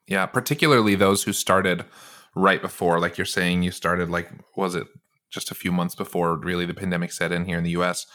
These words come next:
That's, that's impressive. So, and, and I love that it, I love that within a few months you had your, you know, a nice steady income.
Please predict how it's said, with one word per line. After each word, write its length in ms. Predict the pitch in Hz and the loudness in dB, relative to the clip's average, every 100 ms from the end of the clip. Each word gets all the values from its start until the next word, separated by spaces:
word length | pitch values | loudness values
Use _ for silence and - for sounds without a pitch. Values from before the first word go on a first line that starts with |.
| - - - - - - - - - - - - - _ - | -20 -20 -20 -20 -20 -20 -20 -20 -20 -20 -20 -20 -20 _ 0
That's, 340 | 127 - - | 2 2 2
that's 180 | 147 170 | 2 4
impressive. 440 | 156 175 - 101 | 6 6 4 4
So, 280 | - 127 120 | 8 8 8
and, 240 | 117 120 | 4 2
and 160 | 123 123 | 4 4
I 60 | 120 | 6
love 280 | 123 135 135 | 6 6 6
that 120 | 120 | 4
it, 220 | 110 - | 4 2
I 80 | 110 | 4
love 180 | 120 123 | 4 4
that 80 | - | 4
within 200 | - 110 | 4 0
a 40 | |
few 200 | - 123 | 2 2
months 320 | 113 135 - | 4 4 2
you 80 | 110 | 0
had 240 | 107 104 | 2 2
your, 460 | 104 101 98 98 98 | 4 6 6 4 0
you 120 | - 110 | -2 2
know, 280 | 98 127 139 | 4 2 2
a 100 | 98 | 2
nice 260 | 101 107 - | 4 2 0
steady 340 | - 107 104 | 0 2 4
income. 540 | 98 110 120 127 139 | 2 2 2 2 2